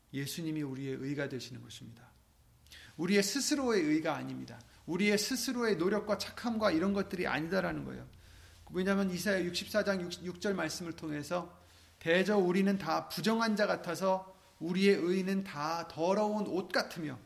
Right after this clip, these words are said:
우리는 다 쇠폐함이 잎사귀 같으므로 우리의 죄악이 바람같이 우리를 몰아가나이다." 이런 말씀을 해주셨어요. 우린 다 부정한 자 같고 우리의 의는 어때요?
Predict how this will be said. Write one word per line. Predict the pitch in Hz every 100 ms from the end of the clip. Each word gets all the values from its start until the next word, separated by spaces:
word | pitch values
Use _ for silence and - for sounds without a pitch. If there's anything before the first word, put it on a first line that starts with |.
| - - - -
우리는 | 170 180 180 180
다 | 156 139 139
쇠폐함이 | - 247 240 247 214 208 208 202 - - -
잎사귀 | 202 - 220 196 190
같으므로 | 160 - 147 143 156 165 - _ _ -
우리의 | 143 151 151 147
죄악이 | - 143 143 131 139 139 - _
바람같이 | - 143 170 202 208 196 - 202
우리를 | 196 170 175 185
몰아가나이다." | 156 165 180 180 175 165 143 127 127 -
이런 | 151 175
말씀을 | 156 151 165 147 143
해주셨어요. | 143 190 160 151 - 127 - - - - - - -
우린 | 170 220
다 | 214 220 208
부정한 | - 202 208 202
자 | 196
같고 | 165 151 - 185 131 - -
우리의 | 165 180 214 196
의는 | 196 208 233 208 127 -
어때요? | - 156 180 208